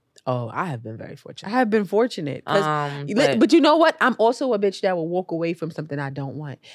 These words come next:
Speaker 2: And, and people think that's a, a joke for me. I literally will say, like, "I will lie," uh, but I'm definitely
Speaker 1: Lie about what? That it was good?
Speaker 2: No, no, no.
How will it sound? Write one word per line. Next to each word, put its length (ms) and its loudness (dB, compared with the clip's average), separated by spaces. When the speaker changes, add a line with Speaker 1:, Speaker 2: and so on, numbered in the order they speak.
Speaker 2:
And, 200 -6
and 380 0
people 280 2
think 180 -2
that's 180 2
a, 260 -6
a 80 0
joke 280 0
for 100 -4
me. 160 -6
I 200 6
literally 800 2
will 400 4
say, 380 4
like, 320 0
"I 180 8
will 160 4
lie," 440 2
uh, 80 2
but 200 6
I'm 200 2
definitely 420 0
Speaker 1:
Lie 80 -4
about 260 -6
what? 360 -10
That 120 -6
it 60 -4
was 160 -8
good? 300 -10
Speaker 2:
No, 140 -2
no, 80 -4
no. 280 -10